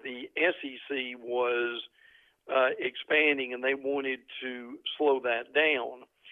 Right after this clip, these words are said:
Well, the thing that really slowed that down was the fact of, uh, that they were ready, believe it or not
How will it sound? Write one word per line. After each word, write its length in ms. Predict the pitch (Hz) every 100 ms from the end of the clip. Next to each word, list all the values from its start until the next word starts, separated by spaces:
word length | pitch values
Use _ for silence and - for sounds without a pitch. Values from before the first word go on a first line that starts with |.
| - - -
Well, 400 | 143 143 139 156 -
the 100 | -
thing 260 | 180 165 147
that 160 | 131 139 131
really 680 | 151 220 220 156 123 127 - - -
slowed 380 | - 156 143 131
that 320 | 123 120 -
down 600 | 131 120 120 117 120 120 117 _ - - _
was 840 | - 139 139 131 127 127 127 123 117 - -
the 80 | 131
fact 480 | 139 131 131 131 -
of, 520 | 120 120 117 117 113 113 123 113 - _ _ _ _ -
uh, 480 | - 127 131 135 - 427 -
that 260 | 131 131 -
they 120 | 160
were 220 | 147 127
ready, 540 | 123 147 185 170 139 127
believe 300 | 139 139 135
it 80 | 123
or 80 |
not 380 | 120 117 120 123